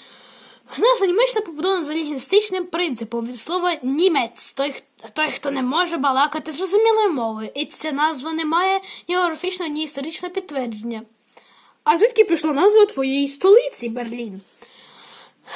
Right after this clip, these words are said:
Назва столиці, очевидно, походить з якоїсь західнослов'янської мови і порівнюють по-лапськи корнем берл, берль, бірл, болото, багно. Але оскільки початкове бер звучить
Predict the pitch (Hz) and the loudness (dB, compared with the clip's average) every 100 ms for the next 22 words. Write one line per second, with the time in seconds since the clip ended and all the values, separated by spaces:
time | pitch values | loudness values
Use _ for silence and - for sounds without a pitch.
0 | - - - - 294 294 440 539 381 359 | -12 -10 -12 -14 -10 0 2 4 2 2
1 | 381 277 - 381 508 453 277 - 254 277 | 0 0 0 6 6 6 2 -2 -4 -2
2 | 339 349 - 294 285 277 262 233 240 285 | -2 -2 -4 -4 -4 0 0 -2 -2 0
3 | 349 320 330 - 262 247 - - 339 349 | 0 -2 -4 -4 -2 -2 -2 -4 0 2
4 | 403 247 240 - 247 285 311 302 294 - | 4 2 0 -2 -4 -4 -4 -6 -10 -16
5 | 349 262 - 262 302 359 359 - 330 294 | -16 -10 -4 0 2 0 -2 -8 -6 -4
6 | 226 214 - 302 240 233 226 208 320 339 | -6 -6 -2 -2 -2 -4 -4 -2 0 0
7 | 330 320 262 220 190 262 262 247 262 247 | 0 -2 -2 -4 -4 -4 -4 -4 -4 -4
8 | 233 226 233 277 226 208 - - - - | -4 -6 -4 -4 -6 -8 -12 -20 -20 -8
9 | 233 302 370 339 294 247 240 226 - - | -2 0 0 -2 -2 -2 -4 -6 -10 -18
10 | 226 233 330 359 359 359 349 302 294 294 | -6 -2 0 0 0 0 -2 -2 -8 -6
11 | 339 320 233 403 480 277 240 349 359 | -2 -2 2 2 2 -2 -4 -2 -4